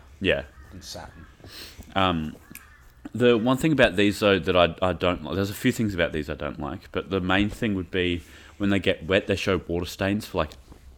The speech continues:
Speaker 1: a few hours.
Speaker 2: Mm.
Speaker 1: So if it's raining, you're gonna have, like, a few drops, like, all in the toe box, and it, it just makes them look really old. Um, I think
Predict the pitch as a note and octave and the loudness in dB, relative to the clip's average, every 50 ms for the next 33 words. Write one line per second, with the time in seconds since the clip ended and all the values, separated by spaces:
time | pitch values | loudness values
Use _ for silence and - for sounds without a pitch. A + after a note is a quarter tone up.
0 | - - G2 - - - F#2 - D#2+ D#2+ E2+ F#2 G#2 A#2+ B2 - - - - - | -10 -8 -8 -6 -4 -4 -2 0 2 2 2 2 0 0 -2 -4 -6 -10 -14 -18
1 | - - - - - - - - - - - C#3 C3 B2 A2+ - G2+ F#2 - - | -20 -20 -20 -20 -20 -18 -18 -18 -16 -14 -12 -10 -4 -4 -2 -2 -2 -4 -4 0
2 | F2 F2 E2+ F#2 F#2+ G#2 G#2+ G#2 G2 E2 F2 E2+ E2+ F2 F2 E2 - F2 E2 - | 2 4 4 4 2 0 0 -2 -2 -2 -4 -4 -4 -4 -6 -6 -6 -6 -6 -8
3 | E2+ - - F2 D#2+ D2 - - F2 E2+ F2+ - - - - - F2 D#2 D2 - | -10 -8 -6 -6 -6 -6 -6 -2 0 0 0 0 -4 -10 -6 -4 -2 -2 -2 -6
4 | - - - - - - F2 F#2 F2+ F2 E2+ D#2+ D#2 - - F#2+ F#2 F2+ D2+ F#2 | -14 -20 -20 -20 -12 -8 -6 -4 -4 -2 -4 -4 -6 -6 -4 -4 -4 0 2 2
5 | F#2 F2+ - - F#2 F2 - - F#2+ F#2+ - - - - - _ _ - F#2 E2+ | 2 2 0 -4 -6 -6 -2 -2 -4 -4 -6 -10 -20 -20 -20 _ _ -4 -4 -4
6 | - - F#2 F2+ E2+ E2 - - D#2+ D2 D2+ - - E2 D#2+ D#2 D2 D2 E2 F#2 | -4 -4 -2 -2 -2 -2 -2 -6 -6 -6 -8 -8 -6 -4 -4 -2 -2 0 -2 -2
7 | G#2+ A2 - - - - - - - - - - - - - - - - F#2+ F#2+ | -4 -6 -10 -16 -20 -20 -20 -20 -20 -20 -20 -20 -20 -20 -20 -20 -8 -4 -2 0
8 | F#2 F2 F2 E2+ D#2+ D#2 D2 - - - - _ _ _ _ _ _ _ _ _ | 0 0 -2 -2 -4 -6 -6 -10 -14 -20 -20 _ _ _ _ _ _ _ _ _
9 | _ _ _ _ _ _ _ _ _ - - - _ _ _ _ _ _ _ - | _ _ _ _ _ _ _ _ _ -20 -20 -20 _ _ _ _ _ _ _ -20
10 | - - _ _ _ - - - - - - - - - - - _ - - _ | -20 -20 _ _ _ -20 -20 -20 -20 -20 -20 -20 -20 -20 -20 -20 _ -20 -20 _
11 | _ _ _ _ _ _ - - - - - - B2 C#3 - - | _ _ _ _ _ _ -16 -16 -16 -14 -6 -4 -4 -4 -4 -6